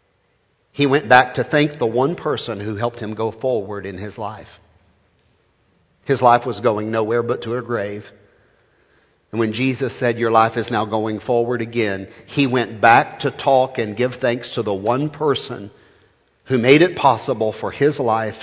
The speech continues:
to go forward. There's power in that. Here's what happened. Jesus gave, here's a formula,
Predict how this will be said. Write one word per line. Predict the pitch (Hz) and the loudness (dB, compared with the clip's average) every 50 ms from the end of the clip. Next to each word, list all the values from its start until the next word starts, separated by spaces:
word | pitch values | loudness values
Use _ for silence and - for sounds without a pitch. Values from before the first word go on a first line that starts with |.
| - - - - | -16 -16 -14 -12
to | - 127 107 | -10 -10 -10
go | 95 107 104 107 104 95 - - | -8 -8 -8 -8 -8 -12 -12 -8
forward. | - 120 110 104 101 90 82 82 82 82 76 - - - _ _ _ _ _ _ _ _ _ _ _ _ _ _ _ _ _ _ _ _ _ _ _ _ _ _ _ _ _ _ _ _ _ - | -6 -6 -6 -6 -8 -10 -12 -14 -14 -14 -16 -20 -20 -20 _ _ _ _ _ _ _ _ _ _ _ _ _ _ _ _ _ _ _ _ _ _ _ _ _ _ _ _ _ _ _ _ _ 0
There's | - 127 120 - - | 2 2 2 2 0
power | - - 143 123 117 107 107 104 | 0 4 4 4 4 2 -2 -6
in | 104 104 | -8 -10
that. | 104 92 82 80 - - - _ _ _ _ _ _ _ - - - - | -12 -12 -12 -14 -16 -20 -20 _ _ _ _ _ _ _ -20 -20 -8 2
Here's | - 156 160 156 | 4 4 4 4
what | 165 170 131 | 2 0 2
happened. | 127 139 117 98 95 85 78 - - - - - - - - _ - | 4 2 2 2 0 -6 -8 -10 -16 -20 -20 -20 -20 -20 -20 _ -10
Jesus | 110 113 139 147 165 160 165 180 160 170 - | -4 2 4 4 6 6 6 4 2 2 4
gave, | 127 - 117 104 110 127 - - - - - - - - _ _ _ _ _ _ _ _ _ _ _ _ _ - | 6 6 6 6 4 0 -4 -8 -16 -20 -20 -20 -20 -20 _ _ _ _ _ _ _ _ _ _ _ _ _ -4
here's | 127 123 113 | -2 2 2
a | 151 147 | 2 2
formula, | - 147 123 110 95 95 92 95 98 92 | 4 4 4 4 2 0 -4 -6 -6 -8